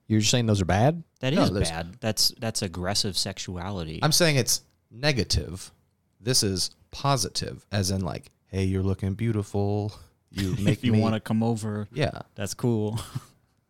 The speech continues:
Speaker 3: The, you asked what's negative and
Speaker 1: Uh,
Speaker 3: positive sec-, horny music. I'm
Speaker 1: I,
Speaker 3: not saying
Speaker 1: I
Speaker 3: one's
Speaker 1: assumed, I
Speaker 3: better.
Speaker 1: assumed you meant you like one, you don't like the other.
Speaker 3: No.
Speaker 1: Oh.
Speaker 3: Po-, it's, like, positive, like,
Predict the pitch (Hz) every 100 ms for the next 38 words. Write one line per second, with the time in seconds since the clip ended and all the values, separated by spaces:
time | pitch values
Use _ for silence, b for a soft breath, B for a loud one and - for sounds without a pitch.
0 | _ - - 104 123 160 143 - 98 107
1 | 117 113 101 90 92 113 98 92 76 -
2 | - - 101 - _ _ - 117 95 76
3 | 73 73 - - _ - 107 123 - 127
4 | 143 113 123 117 113 - - 127 123 104
5 | 120 104 104 92 92 - 101 98 107 -
6 | 101 90 90 90 82 - 90 85 71 -
7 | _ 160 - - _ _ 95 78 - -
8 | 117 - 113 - - 139 123 104 - 80
9 | 85 - 92 76 71 -